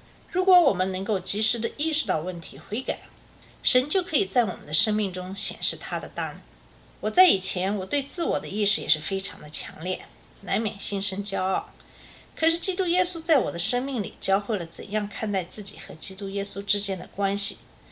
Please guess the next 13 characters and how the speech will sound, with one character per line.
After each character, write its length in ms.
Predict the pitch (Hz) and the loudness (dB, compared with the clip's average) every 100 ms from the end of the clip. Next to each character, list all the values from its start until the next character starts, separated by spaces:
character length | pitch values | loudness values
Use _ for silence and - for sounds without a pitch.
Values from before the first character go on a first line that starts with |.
| - - - - | -20 -20 -20 -6
这 140 | - | 6
样 140 | 403 339 | 8 8
可 120 | - | 4
以 100 | 247 | 2
保 240 | 262 165 143 | 4 0 -2
持 400 | - - 175 - - - | -2 -2 -4 -8 -16 -20
自 160 | - 254 | -8 -8
己 180 | 220 - | -6 2
时 280 | - 170 | 2 2
刻 180 | 170 - | 0 -2
的 100 | 185 | -2
谦 360 | - - 214 214 | -2 -2 0 2
卑， 180 | 240 | 0